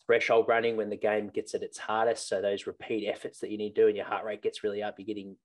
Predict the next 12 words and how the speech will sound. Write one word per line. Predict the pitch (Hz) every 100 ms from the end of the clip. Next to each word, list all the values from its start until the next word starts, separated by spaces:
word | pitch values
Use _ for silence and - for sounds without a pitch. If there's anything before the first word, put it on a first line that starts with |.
| _ 117
up | 110
and | 104 101
off | 95 -
the |
ground, | 107 107 113 113 110 107 _ _ _ -
you're | 107
tackling, | - 110 - 117 110 110 107 107 _ _ _
you're, | 101 98 98 -
uh, | 95
fending | 92 - 113 107
people | 104 110 107 101
off, | 107 107 107